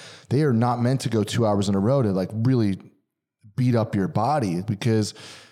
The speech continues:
you know, you know this, uh, we've said this in the past, when you're working out, you're actually breaking your body down. You're actually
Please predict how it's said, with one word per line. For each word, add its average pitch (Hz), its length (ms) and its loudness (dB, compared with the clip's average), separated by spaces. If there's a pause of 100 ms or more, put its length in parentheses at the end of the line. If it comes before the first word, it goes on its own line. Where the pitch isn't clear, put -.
(140)
you 143 80 0
know, 127 320 0
you 127 220 0
know 156 260 2
this, 113 360 2
uh, 104 120 0
we've 101 180 0
said 123 220 -2
this 110 140 -2
in 104 60 -2
the 92 40 0
past, 139 380 -2
when 113 160 2
you're 160 100 2
working 123 460 0
out, 98 340 -2
you're 104 160 0
actually 131 360 -4
breaking 104 500 -2
your 95 120 0
body 101 400 -2
down. 104 460 -2
You're 87 80 -2
actually 120 460 -2